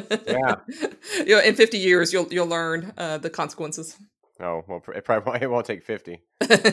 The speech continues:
Speaker 1: I'll, I'll be damn near ninety by then. That's fine. So, Katie, um,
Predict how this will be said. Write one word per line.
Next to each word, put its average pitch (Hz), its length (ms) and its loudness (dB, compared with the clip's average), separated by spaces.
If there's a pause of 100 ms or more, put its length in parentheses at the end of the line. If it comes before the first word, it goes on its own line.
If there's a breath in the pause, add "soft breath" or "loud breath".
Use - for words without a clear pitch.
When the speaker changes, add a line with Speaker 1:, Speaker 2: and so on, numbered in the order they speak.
(180)
Speaker 1:
I'll, 113 220 -2
I'll 113 60 2
be 117 120 -4
damn 117 200 -2
near 107 140 -2
ninety 107 220 0
by 98 160 -4
then. 95 160 -6
That's 98 180 -12
fine. 92 220 -12 (1080 loud breath)
So, 160 340 4
Katie, 175 480 0
um, 127 460 4